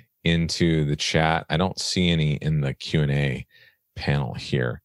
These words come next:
But yeah, if you have any more questions. So just a reminder, all of this stuff is included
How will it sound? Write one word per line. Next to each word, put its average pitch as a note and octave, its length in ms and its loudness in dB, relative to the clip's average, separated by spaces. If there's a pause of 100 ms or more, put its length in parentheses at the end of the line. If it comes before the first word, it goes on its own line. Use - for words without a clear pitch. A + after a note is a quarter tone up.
But F2 180 2
yeah, F2 180 4
if D2 140 -2
you F#2 100 4
have F#2+ 120 4
any F2+ 100 2
more E2+ 220 2
questions. D2 680 -2 (760)
So - 160 0
just F#2+ 260 2
a G#2+ 60 6
reminder, F#2+ 400 4
all G2 340 6
of A2 80 0
this A2 140 4
stuff - 680 -2 (500)
is E2 160 0
included F2 720 2